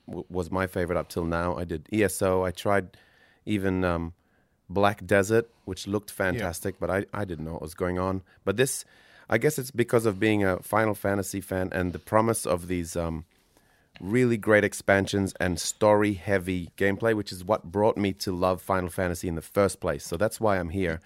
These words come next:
Speaker 2: Yeah,
Speaker 1: and getting through all
Speaker 2: like,
Speaker 1: this stuff, is to try and
Speaker 2: y-, we,
Speaker 1: experience
Speaker 2: we,
Speaker 1: that.
Speaker 2: we're pretty much just slogging through A Realm Reborn because the story's okay. I like how it's got cutscenes and things like that, but it's, ah, it's okay, but it's supposed to just ramp up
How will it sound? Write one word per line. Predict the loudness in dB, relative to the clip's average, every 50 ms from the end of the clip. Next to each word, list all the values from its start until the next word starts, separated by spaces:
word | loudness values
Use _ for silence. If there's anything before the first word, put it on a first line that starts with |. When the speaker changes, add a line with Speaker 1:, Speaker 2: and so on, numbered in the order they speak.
| -14 -8
Speaker 2:
Yeah, | -4 -2 -2 -2
Speaker 1:
and | 0 2
getting | 2 2 2 0
through | 0 0 2
all | 2
Speaker 2:
like, | 2 2
Speaker 1:
this | 0 -2
stuff, | -2 -2 -2 -2 -4 -10
is | -12 -12
to | -12 -12 -8
try | -2 0 2 2 2
and | 2 0 -4
Speaker 2:
y-, | -8 -14 -14 -16 _ -16 -14 -12 -4 0
we, | 0 0
Speaker 1:
experience | 0 0 2 4 4 4 4 0 0
Speaker 2:
we, | 0
Speaker 1:
that. | 0 -2 -2 -6 -10 -8 -4
Speaker 2:
we're | -4 -4
pretty | -4 -2 -2 0 0 0
much | 0 -4 -4 -2
just | -2 -4 -4 -2
slogging | -2 -2 -2 -2 -4 -8 -8
through | -4 -2 0 0 0
A | 0
Realm | 0 -2 -4 -4 -6
Reborn | -8 -8 -8 -8 -8 -8 -8 -10
because | -10 -10 -10 -12 -12 -16 -20 _ _
the | -12 -8
story's | -2 0 2 4 4 4
okay. | 4 0 0 0 2 4 4 4 4
I | 4
like | 2 0 0 0
how | -4 -6
it's | -4 -4
got | -4 -4 -6
cutscenes | -4 -8 -8 -8 -8 -10 -8 -8 -8 -10 -10
and | -12 -10
things | -12 -10 -10
like | -8 -6 -4
that, | -2 -2 -2 -4 -8 -18 -20 -20 -20 _ -6
but | -4 -4 -2
it's, | -4 -6 -8 -8 -14 -18 _ _ _ -6
ah, | -6 -4 -4 -4 -6
it's | -4 -2
okay, | -2 -2 -2 -2 -2 -2 0 2 2 0
but | 0 0 0 -2 0 -2
it's | -4 -6
supposed | -6 -4 -4 -4 -4 -4
to | -4
just | -6 -6 -6 -6 -10
ramp | -8 -4 -2 -2 0 0 -2 -4 -2 0
up | 0 0 0 -4 -8